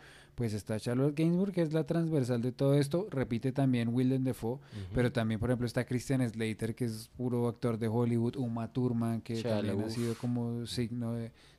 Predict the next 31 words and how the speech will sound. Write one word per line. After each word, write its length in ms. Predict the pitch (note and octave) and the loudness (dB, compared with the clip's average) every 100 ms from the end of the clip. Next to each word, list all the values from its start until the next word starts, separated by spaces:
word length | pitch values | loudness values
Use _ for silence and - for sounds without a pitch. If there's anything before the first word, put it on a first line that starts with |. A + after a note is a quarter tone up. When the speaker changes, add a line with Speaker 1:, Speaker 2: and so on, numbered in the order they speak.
| - | -6
Speaker 1:
de 140 | B2 B2 | -6 -2
Hollywood, 420 | A#2+ A#2 A2+ B2 - - - | 0 0 0 -4 -8 -20 -8
entonces 480 | B2+ A#2 B2 A2 A2+ | -6 -4 -2 -4 -4
creo 220 | - C3 | 2 2
que, 340 | C#3 D3 D#3+ - | 4 2 2 0
eh, 220 | D3 C3 B2+ | 0 2 2
pues 180 | A#2 | 0
hay 140 | A#2+ A#2+ | 0 2
una 140 | B2+ | 0
combinación 640 | - D3+ C#3+ B2+ A2 A2+ A#2 | 0 0 2 2 0 -2 -2
interesante 800 | B2 C#3+ B2 A#2+ A2 C3+ C#3 D3 | 0 0 2 0 -2 -2 -2 0
y, 320 | C3 C3+ C#3 | 0 2 0
y 40 | |
pues 180 | C3+ B2+ | -2 -2
que 140 | - | -2
todos 340 | - C3 D3+ D3+ - | 0 2 2 0 2
de 80 | F3+ | 2
alguna 280 | D#3 C#3+ C#3 | 6 4 4
forma 400 | D3 C#3+ D#3 E3+ | 2 2 2 4
al 120 | C#3 | 2
estar, 440 | C#3 B2+ A#2+ A#2 - - - - - | 2 2 2 0 -4 -20 -20 -18 0
eh, 420 | D3 D3 C#3+ C#3 C#3 | 4 6 6 4 4
con 140 | C3 | 4
un 100 | B2 | 6
director 400 | C3 C#3 C#3 A2+ | 4 2 2 0
de 160 | A2+ A#2+ | 2 0
esto 200 | A#2 C#3 | 0 0
siempre 360 | C#3 C3+ C#3 C3+ | 2 2 2 2
van 220 | C3 B2+ | 2 2
a 180 | C3 B2+ | 2 2
sacar 480 | C3 C3+ A2+ A2 | -2 -2 -2 -2